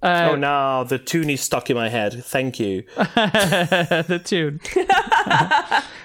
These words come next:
Speaker 3: It's a good one.
Speaker 1: No, uh, regarding, uh, healthcare, I just wanna say that for, uh, visiting two different clinics, getting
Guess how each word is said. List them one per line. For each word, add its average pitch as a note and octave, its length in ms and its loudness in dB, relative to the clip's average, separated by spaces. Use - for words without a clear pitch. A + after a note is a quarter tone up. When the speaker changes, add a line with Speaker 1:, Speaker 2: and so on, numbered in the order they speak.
Speaker 3:
It's D3 100 -2
a G#4 40 2
good A4 200 2
one. B3 100 4
Speaker 1:
No, A3 220 2
uh, A3 80 2
regarding, G#3+ 760 2
uh, G3 100 0
healthcare, F#3 560 0
I C#3+ 120 0
just E3 280 -2
wanna F#3+ 200 0
say C3+ 340 -2
that C3+ 340 -4
for, E3+ 520 2
uh, C#3+ 440 2
visiting F#3+ 720 0
two B3 240 -2
different A3 440 0
clinics, D#3 640 0
getting G3+ 440 0